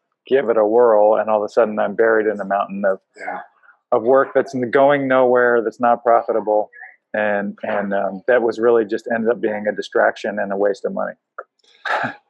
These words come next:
Speaker 2: Yeah, well, I can definitely relate. When, when you experience a little bit of success at the beginning, it can be easy to think that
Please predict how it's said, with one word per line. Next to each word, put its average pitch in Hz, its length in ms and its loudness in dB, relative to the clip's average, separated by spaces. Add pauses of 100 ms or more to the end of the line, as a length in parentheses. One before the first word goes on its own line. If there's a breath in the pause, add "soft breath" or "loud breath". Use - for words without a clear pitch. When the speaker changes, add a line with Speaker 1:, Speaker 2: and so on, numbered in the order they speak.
(160)
Speaker 2:
Yeah, 123 260 4
well, 117 240 4
I - 180 2
can 110 440 -10 (480)
definitely 117 460 -2
relate. 101 540 -2 (100)
When, 113 440 -4
when 123 200 -2
you 113 340 -6 (140)
experience 117 460 -4
a 120 40 -4
little 110 160 0
bit 104 120 -2
of 90 100 -14 (220)
success - 480 -4
at 98 80 -16
the - 40 -16
beginning, 107 440 -6
it 95 120 -6
can 107 120 -12
be 104 200 -10
easy 110 280 -8
to 101 100 -6
think 104 280 -8
that - 200 -4